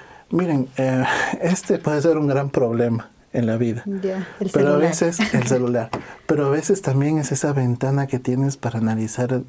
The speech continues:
Speaker 1: la, los intereses de tu hijo, lo, lo que él está viendo, lo que a él le interesa, ¿sí? Y, y muchas veces los padres desestimamos ese tipo de información y, y no le prestamos la debida atención en su momento.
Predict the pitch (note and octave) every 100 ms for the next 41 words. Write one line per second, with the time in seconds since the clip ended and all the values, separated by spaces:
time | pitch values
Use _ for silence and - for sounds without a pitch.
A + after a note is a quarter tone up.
0 | - - B2 A#2+ A2+ - A#2+ - B2 A#2
1 | B2 A#2+ A2+ A2 A2 A2+ A2+ - A2 A2
2 | - - - - - - B2+ B2 B2+ C3
3 | B2+ C3+ B2+ B2+ C3 B2+ A#2+ A#2+ - A#2+
4 | A2+ A2+ A2+ A2+ A2+ A2 A2+ - A#2 A#2
5 | A#2+ B2 B2 A#2 A#2+ A#2 A#2 G2+ A#2+ -
6 | - - - - - - - C#3 D3 D4+
7 | C3+ - C3 C#3 F3 G3+ F#3 F3 E3+ F3
8 | F3+ C3+ - C3 D3 D#3 C#3 A#2+ G#2+ -
9 | A#2+ D#3 E3+ C#3+ C#3+ C3+ C3 C3+ C#3+ C#3
10 | C3 C3 A#2+ A2+ A2+ C3+ D3+ - - -
11 | - - B2+ - C3+ D#3 A3 A3 C#3+ -
12 | D#3 D#3+ B2+ A2+ C3 D3 B2 A#2 C3+ D3+
13 | C3+ B2 B2 F#3+ G#3 - A2+